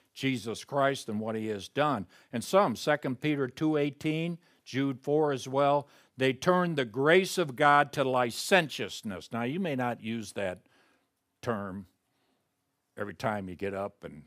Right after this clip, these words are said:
if I were to ask you, "What's licentiousness mean?"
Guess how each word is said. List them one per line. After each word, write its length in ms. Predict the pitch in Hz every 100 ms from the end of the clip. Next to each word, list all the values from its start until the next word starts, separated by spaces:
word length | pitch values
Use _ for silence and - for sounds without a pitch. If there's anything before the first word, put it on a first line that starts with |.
| _ _ _ _ _ 90
if 140 | 98
I 120 | 95
were 120 | 95
to 80 | 90
ask 240 | 92 95 98
you, 80 |
"What's 260 | 104 165 -
licentiousness 1120 | 127 104 - 120 113 - 92 - - 82 -
mean?" 360 | 87 85 78